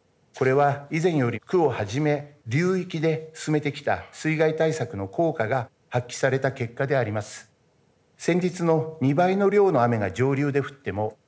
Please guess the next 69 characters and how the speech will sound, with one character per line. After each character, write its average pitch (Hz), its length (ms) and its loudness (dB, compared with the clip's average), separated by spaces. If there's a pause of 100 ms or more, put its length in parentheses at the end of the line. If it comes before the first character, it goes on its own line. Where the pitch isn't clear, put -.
(160)
ハ 135 160 0
ザ 160 220 4
ー 165 40 4
ド 165 100 0
マ 160 100 2
ッ 160 60 0
プ 160 160 -8
で 101 100 -4
想 131 240 0
定 131 240 0
さ 123 160 -2
れ 131 80 -2
て 131 100 -6
い 127 120 -2
る 131 60 -2
よ 156 140 0
う 147 40 0
な 110 120 -2
浸 120 220 -4
水 127 200 -4
被 127 180 -4
害 110 200 -4
が 110 240 0 (200)
起 123 100 -4
こ - 120 -2
る 117 80 0
こ 110 140 -6
と 151 120 -2
は 151 120 4
あ 101 60 -2
り 90 80 -8
ま 101 120 -4
せ 101 180 -8
ん。 87 80 -12 (1000)
た 160 100 2
だ 139 140 2
し、 - 240 -8 (160)
楽 127 260 0
観 180 220 2
視 165 180 -4
は 147 160 4
で 101 160 -4
き 107 100 -8
ま 107 120 2
せ 104 160 -4
ん。 87 140 -12 (680)
こ - 140 2
れ 143 80 4
か 151 120 4
ら 156 120 4
の 120 100 2
時 113 140 -4
期 123 100 -4
は 101 220 0 (160)
風 160 140 2
水 180 280 0
害 123 160 4
へ 113 100 2
の 95 140 -4
十 123 220 0
分 180 160 2
な 123 120 2
注 131 240 -2
意 107 100 -2
が 135 160 0
必 - 260 -8
要 95 160 -4
で 92 100 -6
す。 - 260 -14